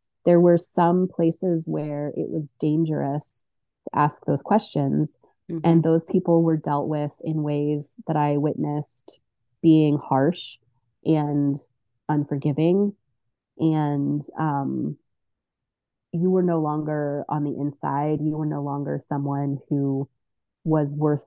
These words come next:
Speaker 1: respecting or looking up to. You might be allowed to stay in community, um, but you were the unhealthy one. That was always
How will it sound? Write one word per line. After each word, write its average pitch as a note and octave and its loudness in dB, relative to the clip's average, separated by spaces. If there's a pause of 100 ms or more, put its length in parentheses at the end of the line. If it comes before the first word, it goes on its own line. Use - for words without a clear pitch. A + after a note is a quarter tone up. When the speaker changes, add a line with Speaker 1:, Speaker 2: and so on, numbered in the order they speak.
(160)
Speaker 1:
respecting F3 2
or D3+ 0
looking C#3+ -4
up D#3 0 (160)
to. D3+ 2
You E3+ 2
might F3 -2
be E3+ 2
allowed D3+ -2
to D#3+ -6
stay C#3+ -6
in C#3+ -4
community, F3+ 0 (560)
um, D#3 -2
but E3+ 0
you F3 2
were F3+ 2
the F3 0
unhealthy D3 -4
one. C3 -6
That C#3 -6
was D3 -8
always C#3+ -4